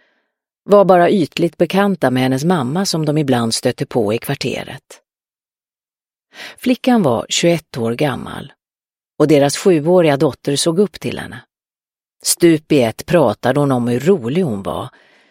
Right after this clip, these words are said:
vilka fina kläder hon hade, vilka spännande sagor hon berättade. Tjatade om att få henne som barnvakt,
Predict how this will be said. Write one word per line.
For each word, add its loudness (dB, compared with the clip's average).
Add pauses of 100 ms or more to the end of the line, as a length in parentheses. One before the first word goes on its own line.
(200)
vilka 2
fina 2
kläder 0
hon -2
hade, -6 (460)
vilka 2
spännande -2
sagor 0
hon -2
berättade. -8 (1040)
Tjatade -2
om -2
att -6
få -2
henne -4
som -8
barnvakt, -6